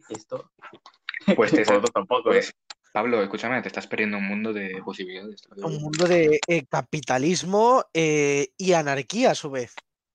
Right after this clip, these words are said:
Speaker 2: Real-,
Speaker 1: Sí, sí, porque está
Speaker 2: realmente,
Speaker 1: ahí.
Speaker 2: la-, las cuestiones políticas detrás de Animal Crossing son bastante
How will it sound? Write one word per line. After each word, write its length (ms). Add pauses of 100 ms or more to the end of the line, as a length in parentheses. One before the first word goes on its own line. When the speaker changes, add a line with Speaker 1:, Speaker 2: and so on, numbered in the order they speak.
(420)
Speaker 2:
Real-, 280
Speaker 1:
Sí, 60
sí, 100
porque 200
está 120
Speaker 2:
realmente, 240
Speaker 1:
ahí. 80 (880)
Speaker 2:
la-, 300
las 220
cuestiones 340
políticas 360
detrás 240
de 60
Animal 240
Crossing 420 (320)
son 240
bastante 340